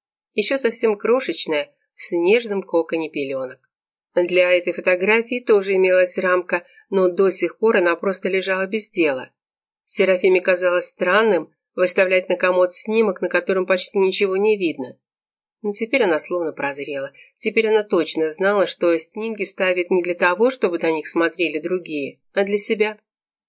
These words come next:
Поверх фотографии в уголок она пристроила лоскут ткани и прижала его стеклом. Теперь на комоде будут они с мамой, любящие друг друга, счастливые.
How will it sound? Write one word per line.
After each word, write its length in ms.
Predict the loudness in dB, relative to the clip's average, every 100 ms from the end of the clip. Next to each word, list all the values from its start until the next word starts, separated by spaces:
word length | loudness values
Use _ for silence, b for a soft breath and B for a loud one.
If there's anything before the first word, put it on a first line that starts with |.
| _ _ _ _ _ _ 0
Поверх 380 | 2 2 2
фотографии 720 | -2 -2 0 2 2 2 2 2
в 80 | 0
уголок 600 | -2 0 2 2 2 -4 b b b
она 420 | 0 2 4 4 2
пристроила 680 | 0 -2 -2 0 0 0
лоскут 420 | -2 -2 -2 -2
ткани 640 | -4 -6 0 2 2 2 -4 0
и 220 | 4 4
прижала 500 | 4 -2 2 2 2
его 220 | 2 0
стеклом. 600 | -4 -6 -6 -2 -2 -4 _ _ _ _ _ _
Теперь 400 | -6 -2 4 4
на 140 | 4 2
комоде 580 | 0 0 0 -2 -8 -6
будут 340 | -2 -2 0
они 180 | 0 0
с 140 | -2
мамой, 420 | -4 -4 -6 -10 _ _ _
любящие 680 | -2 0 0 -2 -6 -2 -2
друг 260 | -2 -4
друга, 340 | -2 -2 0 -4
счастливые. 840 | -4 -4 -4 -4 -2 -2 -2 -6